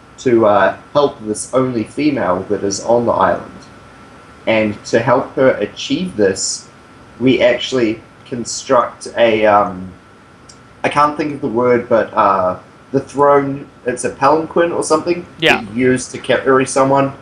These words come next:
Speaker 1: and we're gonna construct one of those and use it to transport her up to the top of the volcano so she can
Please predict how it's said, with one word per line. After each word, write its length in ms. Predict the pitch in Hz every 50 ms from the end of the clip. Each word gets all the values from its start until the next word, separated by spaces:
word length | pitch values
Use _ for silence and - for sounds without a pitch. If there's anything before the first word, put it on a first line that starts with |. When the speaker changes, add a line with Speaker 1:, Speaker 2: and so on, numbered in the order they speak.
| - - - - -
Speaker 1:
and 280 | 131 127 117 120 120
we're 120 | 131 139 135
gonna 160 | 143 135 127
construct 640 | - 135 120 107 - - - 147 139 131 - - 135
one 140 | 131 131 131
of 100 | 120 120
those 460 | 123 117 117 113 110 117 113 - - - - - - - - - - -
and 240 | 123 123 113 117 113
use 220 | 127 131 120 123
it 160 | 131 127 - -
to 100 | - 110
transport 920 | 92 - - - 151 143 139 147 - - - - - 120 110 117 113 -
her 380 | - 113 104 101 101 98 - - - - - - - - -
up 220 | 120 123 - - -
to 80 | - 120
the 120 | 95 107
top 320 | 104 - - 127 120 - 135
of 160 | 120 95 104
the 80 | 107
volcano 680 | 95 104 101 98 - - 107 104 104 98 101 98 95 92 - - - -
so 240 | - - 139 123 113
she 220 | - - - 240
can 320 | - - 135 120 107 104